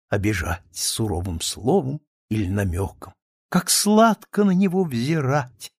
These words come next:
сквозь слёзы умилённым оком.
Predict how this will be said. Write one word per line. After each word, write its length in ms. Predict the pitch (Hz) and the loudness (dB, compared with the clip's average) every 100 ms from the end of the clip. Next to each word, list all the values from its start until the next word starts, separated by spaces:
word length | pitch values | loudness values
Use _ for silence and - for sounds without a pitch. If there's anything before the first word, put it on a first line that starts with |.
| _ | _
сквозь 420 | - - 131 120 - | -6 -2 2 2 2
слёзы 760 | - - 113 185 214 175 165 - _ - | -2 -2 2 4 4 0 -4 -8 _ -2
умилённым 880 | 107 98 107 123 131 110 107 123 - | 0 2 2 0 -2 -4 -4 -6 0
оком. 600 | 123 131 160 - 117 123 | 2 2 0 -12 -14 -16